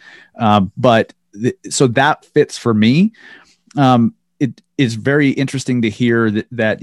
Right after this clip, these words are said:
<laughs> I mean, you guys came to the same conclusion that many independent brokers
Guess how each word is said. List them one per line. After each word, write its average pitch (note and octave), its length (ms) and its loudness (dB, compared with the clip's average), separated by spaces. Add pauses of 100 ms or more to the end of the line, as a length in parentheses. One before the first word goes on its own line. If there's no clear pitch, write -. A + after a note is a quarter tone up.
<laughs> - 120 -10
I - 300 -12
mean, A2+ 120 2
you B2+ 80 0
guys D#3+ 160 0
came A#2+ 200 -4
to A2+ 60 -2
the A2 60 -2
same A2 220 -4
conclusion G#2 460 -2
that G2 160 -4
many G#2+ 640 -2 (380)
independent A2+ 560 0
brokers G#2 640 0